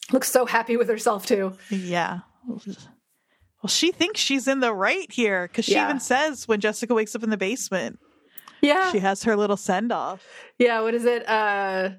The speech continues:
Speaker 2: "Good night, sleep tight. Don't let the fact that you're a terrible person keep you up tonight."
Speaker 1: There it is. Yep. Yep.
Speaker 2: It's like
Speaker 1: That's so funny. As she's handcuffed to a bed.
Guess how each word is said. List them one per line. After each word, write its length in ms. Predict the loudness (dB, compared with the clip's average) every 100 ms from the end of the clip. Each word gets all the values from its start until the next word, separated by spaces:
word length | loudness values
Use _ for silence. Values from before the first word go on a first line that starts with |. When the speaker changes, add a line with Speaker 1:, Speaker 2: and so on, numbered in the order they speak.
| _ _ _ -20 -20 _ _
Speaker 2:
"Good 120 | 0 2
night, 320 | 0 -2 -6
sleep 260 | -4 -4
tight. 360 | 2 2 2 -2 0
Don't 180 | 2 0
let 140 | -2
the 80 | 2
fact 240 | 0 0
that 80 | -2
you're 100 | -2
a 40 |
terrible 360 | 0 0 2 0
person 380 | -2 -2 -2 -4
keep 200 | -2 0
you 100 | 0
up 140 | 0
tonight." 360 | 0 2 2 2
Speaker 1:
There 200 | 2 0
it 60 |
is. 320 | 0 -2 -4 -10 _ 0
Yep. 340 | 2 2 -2 -16 _ _ _ _ _ _
Yep. 360 | 0 0 -2 -10 _ _ -20
Speaker 2:
It's 100 | -8
like 160 | -6 -4
Speaker 1:
That's 220 | -6 -4
so 220 | -2 -2 -2
funny. 520 | -2 0 -4 -6 _ _ _ _ _ _ _ _ _ _
As 140 | -4 -2
she's 460 | -2 -2 -4 -12 _ _ _ _ _ _ -12 -10 -4
handcuffed 560 | -2 0 0 0 0 0
to 180 | 0 2
a 40 |
bed. 480 | 2 2 0 -2 -8